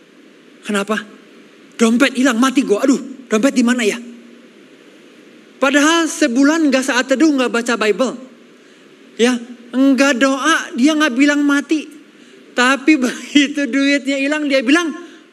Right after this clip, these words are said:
"Mati gua, mati gua." Artinya, uang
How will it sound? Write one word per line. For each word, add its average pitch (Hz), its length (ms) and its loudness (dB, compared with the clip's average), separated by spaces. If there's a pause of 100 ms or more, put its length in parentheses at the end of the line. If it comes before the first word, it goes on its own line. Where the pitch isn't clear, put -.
"Mati 190 160 -8
gua, 202 240 -4
mati 190 160 -8
gua." 185 220 -4 (1300)
Artinya, 220 720 0 (240)
uang 233 560 2